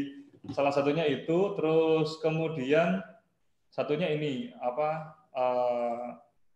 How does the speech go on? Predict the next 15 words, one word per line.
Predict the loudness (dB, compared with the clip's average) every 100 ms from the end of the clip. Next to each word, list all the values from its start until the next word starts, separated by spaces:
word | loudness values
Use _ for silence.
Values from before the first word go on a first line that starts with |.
| _
untuk | -6 0 -2 -2 -14 -20 -20 -20 _ _ -2
karena | 2 4 4
memang | 4
saya | 4 6 6 6
suka | 2 0 0
ya, | 2 0
saya | 0 -2 -2
suka | -4 -6 -4
banget | -6 -6 -6
dengan | -4 -4 -2 -6 -8 -20 _ _ _ _
apa | -6 -2 0
Leica | 0 0 0 2 0 -4 -8 -20 _ _
karena | -4 -2 0
memang |
saya, | 0 0 0 -4